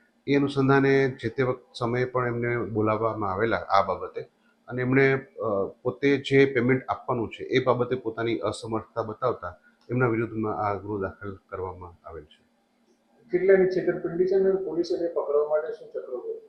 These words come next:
Speaker 1: અ, રૂપિયા અડસઠ લાખની આ છેતરપિંડીનો ગુનો દાખલ કરવામાં આવેલો છે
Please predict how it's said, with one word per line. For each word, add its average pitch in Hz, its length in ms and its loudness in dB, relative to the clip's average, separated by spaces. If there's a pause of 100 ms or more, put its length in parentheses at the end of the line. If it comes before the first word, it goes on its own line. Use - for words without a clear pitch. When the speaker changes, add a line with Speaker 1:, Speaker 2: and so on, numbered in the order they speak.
(420)
Speaker 1:
અ, 135 440 2
રૂપિયા 147 280 6
અડસઠ 147 480 4
લાખની 139 520 0
આ 117 360 2
છેતરપિંડીનો 117 760 -6
ગુનો 104 180 -4
દાખલ 107 260 -10
કરવામાં 101 400 -4
આવેલો 110 240 -8
છે - 140 -20